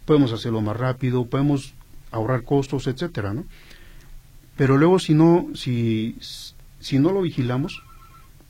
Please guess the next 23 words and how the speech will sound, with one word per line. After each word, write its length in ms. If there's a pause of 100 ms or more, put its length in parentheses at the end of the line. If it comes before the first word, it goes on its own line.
(300)
y 100
al 80
rato 260
se 140
me, 380
se 160
me 100
desfasa 500
todo, 280
ya 120
no 100
lo 60
hacemos 300
correctamente, 840
empiezo 360
a 20
incurrir 340
en 120
tiempos 360
adicionales, 640
en 140
costos 420
adicionales, 760